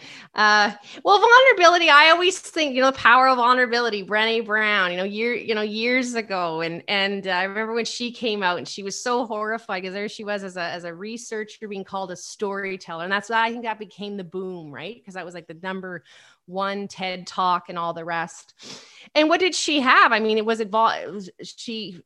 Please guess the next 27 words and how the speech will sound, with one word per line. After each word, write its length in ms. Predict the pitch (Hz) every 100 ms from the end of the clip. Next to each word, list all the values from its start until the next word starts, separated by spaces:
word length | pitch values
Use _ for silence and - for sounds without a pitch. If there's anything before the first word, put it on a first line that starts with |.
| _
she 240 | - - 233
was 200 | 220 185
vulnerable 520 | 202 214 220 226 220
because 340 | 208 208 202
she, 200 | - 220
she 180 | 196 -
went 200 | 196 196
behind 480 | 214 143 185 185 180
the 60 | 170
numbers, 640 | 156 156 143 73 - -
right? 160 | 190 208
She 140 | 196
talked 320 | 190 190 -
about, 440 | 185 175 170 160 - -
um, 580 | 165 156 139 139 87 - - _ _ _ 92 _ -
she 160 | - 190
talked 240 | 196 185
about 160 | 185 185
looking 280 | 196 226
at 120 | 196 185
the 40 |
numbers 360 | 170 170 170 165
and 100 | 160
the 60 |
power 400 | - 160 147 147
of 100 | 143
shame. 540 | - - 160 120 -